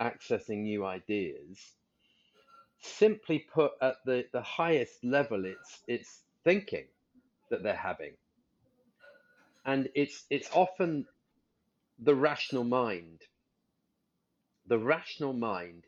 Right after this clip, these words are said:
is the noisy, the noisy thoughts in the head that get in the way of the intuitive mind. So the intuitive mind is,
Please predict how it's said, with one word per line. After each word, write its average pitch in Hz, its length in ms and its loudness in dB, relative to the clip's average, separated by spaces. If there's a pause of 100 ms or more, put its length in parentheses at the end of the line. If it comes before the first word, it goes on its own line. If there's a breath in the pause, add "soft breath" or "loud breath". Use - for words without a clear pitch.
is 110 260 -4
the 120 80 0
noisy, 123 800 0 (420)
the 117 100 0
noisy 139 680 4
thoughts 127 400 6
in 117 160 2
the 110 80 -2
head 104 460 0 (1040)
that 127 260 4 (200)
get 143 200 4
in 147 240 2
the 135 100 2
way 120 640 0
of 107 240 2 (140)
the 110 180 0
intuitive 107 800 0 (160)
mind. 78 460 -6 (1080)
So 131 140 -2
the 131 160 0
intuitive 190 720 4
mind 101 380 -2
is, 113 320 -4